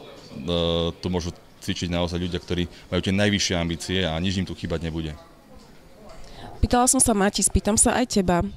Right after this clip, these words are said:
Speaker 2: Ako si predstavuješ fitness modelku? Ešte ju nikto nevidel, ešte nestala na pódiu. <laughs> Takže keď poviem tebe ako mužovi, ako trénerovi fitness model, čo si predstavíš?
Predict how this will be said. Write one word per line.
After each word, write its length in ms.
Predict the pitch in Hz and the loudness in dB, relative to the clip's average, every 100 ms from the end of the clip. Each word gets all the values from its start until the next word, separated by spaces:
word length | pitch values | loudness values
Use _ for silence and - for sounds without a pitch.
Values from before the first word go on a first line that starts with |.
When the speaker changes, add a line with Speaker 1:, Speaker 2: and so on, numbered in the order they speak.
| - - 226 | -14 -2 0
Speaker 2:
Ako 160 | 269 | 2
si 80 | 262 | 2
predstavuješ 640 | 220 202 - 220 214 196 | 2 0 2 4 4 4
fitness 320 | - 208 196 190 | 0 2 2 4
modelku? 480 | 170 185 180 - - - - - - - - | 4 4 2 -4 -16 -18 -20 -20 -20 -12 0
Ešte 240 | - - | 2 4
ju 80 | 262 | 4
nikto 320 | 269 262 277 | 4 4 4
nevidel, 560 | 254 247 202 190 226 214 202 | 4 4 4 4 2 0 0
ešte 240 | - 226 | 2 4
nestala 480 | 208 214 - 240 226 | 4 4 4 4 4
na 80 | 190 | 2
pódiu. 480 | - 180 180 208 - 208 202 - | 2 2 4 2 0 2 2 0
<laughs> 460 | 302 370 - 262 - | -8 -10 -12 -8 0
Takže 260 | 208 208 214 - | 4 4 2 0
keď 140 | - 240 269 | -2 2 4
poviem 160 | 247 | 4
tebe 240 | 269 247 214 | 4 4 4
ako 240 | - 214 | 4 4
mužovi, 320 | 220 247 190 | 4 4 6
ako 240 | 170 190 214 | 4 4 2
trénerovi 480 | 202 196 202 196 | 4 4 4 2
fitness 320 | 202 226 214 202 | 0 2 2 4
model, 240 | 202 170 | 4 4
čo 160 | 175 220 | 4 2
si 80 | |
predstavíš? 640 | 247 180 - 202 165 - | 2 0 0 2 2 2